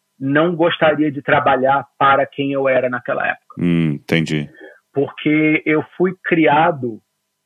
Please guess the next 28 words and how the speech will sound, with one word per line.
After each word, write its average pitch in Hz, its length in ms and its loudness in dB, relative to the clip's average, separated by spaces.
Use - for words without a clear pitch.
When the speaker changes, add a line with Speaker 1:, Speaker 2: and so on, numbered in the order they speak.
Speaker 1:
num 143 280 0
ambiente 143 560 0
publicitário 135 920 -2
onde 131 180 0
gritar 135 380 0
com 143 80 -2
as - 80 -10
pessoas 131 640 0
era 123 420 4
normal, 127 600 0
apesar 143 320 0
de 135 120 -2
eu 139 60 -2
nunca 156 300 -4
ter, 143 200 -8
não 135 160 -2
ser 147 380 2
parte 135 240 0
da 143 80 0
minha 131 160 0
personalidade, 127 720 0
mas 131 280 0
eu 139 180 2
não 135 240 0
me 135 80 0
incomodava 127 640 0
com 127 240 -8
isso. 127 180 -6